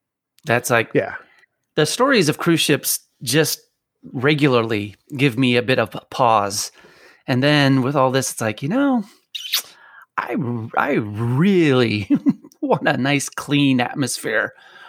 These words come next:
Speaker 1: for a while.
Speaker 2: I've never had a problem on a cruise ship. You know, I've,
Speaker 1: Yeah?
Speaker 2: we've been on at least half a dozen cruises together, I think. And, um, I, I have never wanted for cleanliness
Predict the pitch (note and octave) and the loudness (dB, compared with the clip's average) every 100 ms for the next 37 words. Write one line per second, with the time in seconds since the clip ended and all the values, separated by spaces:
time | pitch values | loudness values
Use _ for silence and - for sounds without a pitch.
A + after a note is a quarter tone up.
0 | - D3 C3 A#2+ G2+ G#2+ - - - _ | -6 0 2 4 2 -4 -16 -20 -20 _
1 | _ _ _ _ - A3+ C#4 B3+ A#3+ A#3+ | _ _ _ _ -2 0 2 2 2 2
2 | G#3+ G3+ - E3+ G3+ E3 B2+ A2+ - A#2+ | 2 0 2 2 4 2 0 -4 -6 -8
3 | - A2+ - - C3 B2 B2+ C#3+ C#3+ F#3 | -6 -8 -10 -8 -6 -4 -2 -2 0 0
4 | B3+ D3+ D3 C#3+ C3+ C3+ C3 B2 _ - | 0 0 2 0 0 -2 -6 -12 _ -4
5 | C#3+ D#3 - D#3+ D#3 D3+ C#3 C3 E3+ G#3+ | -4 -2 -2 0 2 2 0 -2 -2 0
6 | D3 - A2+ G#2 G#2 G#2+ A2+ G#2+ - _ | -2 -2 -4 -4 -4 -6 -8 -10 -12 _
7 | _ - _ _ _ - C#3+ C#3 C3 C3 | _ -20 _ _ _ 0 4 4 4 2
8 | C3 - - D#3+ D3 C#3+ C#3+ C#3+ - D3+ | -2 -8 -10 -8 -6 -6 -8 -10 -4 -2
9 | C#3+ - - C#3 D3+ C3+ C3 C3+ C#3 C#3+ | -2 -6 -4 0 2 2 0 0 2 2
10 | C3+ B2+ A#2 A#2 B2 C3 B2+ B2 - - | 2 2 0 2 2 2 0 -6 -4 0
11 | B2+ C3+ C3+ C3 C3 - - | 0 2 0 0 -2 -4 -16